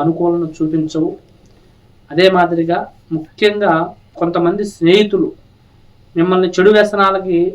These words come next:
దగ్గర చేయటానికి, లేనిపోయినటువంటి దుర్వ్యసనాలకి మిమ్మల్ని తీసుకెళ్ళి అందులో ఇరికించటానికి,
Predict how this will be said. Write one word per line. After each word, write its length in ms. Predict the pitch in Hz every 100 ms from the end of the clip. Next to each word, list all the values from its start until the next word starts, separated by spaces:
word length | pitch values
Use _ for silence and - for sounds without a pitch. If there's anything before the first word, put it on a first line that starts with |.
| 165
దగ్గర 240 | 160 160 190 190
చేయటానికి, 520 | 175 175 160 151 156 170 - _ _ 156
లేనిపోయినటువంటి 720 | 185 196 190 185 180 180 180 170
దుర్వ్యసనాలకి 640 | 160 185 180 180 175 165 160 160
మిమ్మల్ని 280 | 160 156 156
తీసుకెళ్ళి 400 | 170 170 - 170 160
అందులో 260 | 170 175 151 143
ఇరికించటానికి, 720 | 156 170 165 165 147 139 139